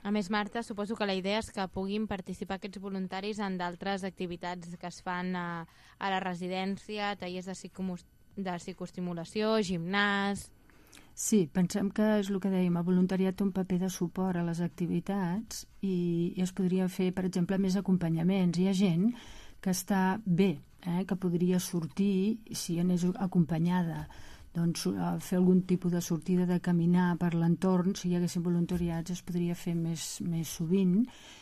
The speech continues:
Speaker 2: i inclús, eh, bueno, fer projectes de, també de, d'integrar la gent que està a la residència amb les activitats que es puguin fer en el municipi en moments de festius, així,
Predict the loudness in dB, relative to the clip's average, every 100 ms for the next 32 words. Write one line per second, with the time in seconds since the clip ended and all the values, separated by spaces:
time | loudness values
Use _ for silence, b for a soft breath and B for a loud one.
0 | B B -2 2 4 8 6 6 2 4
1 | 2 0 0 0 0 -2 0 0 0 -2
2 | -2 -2 0 0 0 -2 0 -2 -2 -4
3 | -2 -2 -2 -2 0 2 2 0 0 0
4 | 0 0 0 0 0 0 0 0 -2 -2
5 | -2 -2 0 0 0 0 -2 -2 -2 0
6 | 0 0 -2 -2 0 -4 -4 -6 -2 -2
7 | -2 -2 0 0 0 -2 -2 -2 0 0
8 | 2 0 0 0 -2 -4 -4 -4 -6 4
9 | 4 6 2 -4 -2 0 0